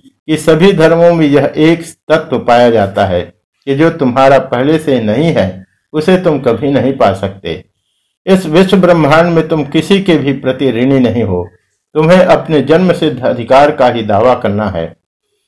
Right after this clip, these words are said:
यह भाव एक प्रसिद्ध वेदांताचार्य ने अपने एक ग्रंथ के नाम में ही बड़े सुंदर भाव से प्रकट किया है।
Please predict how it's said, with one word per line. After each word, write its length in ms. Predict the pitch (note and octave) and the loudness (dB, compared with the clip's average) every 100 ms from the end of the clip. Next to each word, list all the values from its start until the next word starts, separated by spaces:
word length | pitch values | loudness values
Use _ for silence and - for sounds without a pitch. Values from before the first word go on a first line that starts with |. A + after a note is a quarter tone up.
| _ | _
यह 140 | D3+ F3 | 2 4
भाव 320 | D#3 E3+ E3 | 6 4 4
एक 280 | E3+ E3+ E3+ | 2 0 0
प्रसिद्ध 380 | D3 F#3 F#3 E3+ | -2 -2 -2 -2
वेदांताचार्य 960 | C3 C3+ C3+ D3 D#3+ D#3+ C#3 C3+ C#3+ C3+ | 2 2 4 2 2 0 2 2 4 2
ने 240 | G#2+ G#2 - _ _ | -2 -6 -14 _ _
अपने 300 | D3+ D#3 F3+ | -4 0 2
एक 320 | F3 E3 D3 B2 | 2 2 0 2
ग्रंथ 240 | D#3 F#3 | 2 2
के 280 | - F#3 C#3+ | -2 -2 0
नाम 360 | A2+ B2 C#3+ | 2 0 0
में 200 | D3+ C#3+ | 0 -2
ही 80 | B2 | -2
बड़े 260 | A#2 C3 C#3 | 0 2 2
सुंदर 380 | C3+ B2 C#3 C3+ | 0 -2 0 0
भाव 240 | G#2+ B2 | 0 -2
से 140 | B3 | -4
प्रकट 440 | G2+ - G#2+ A#2 - | -10 -8 -6 -6 -6
किया 180 | F2+ D#2+ | -6 -6
है। 280 | F2 F2 | -8 -16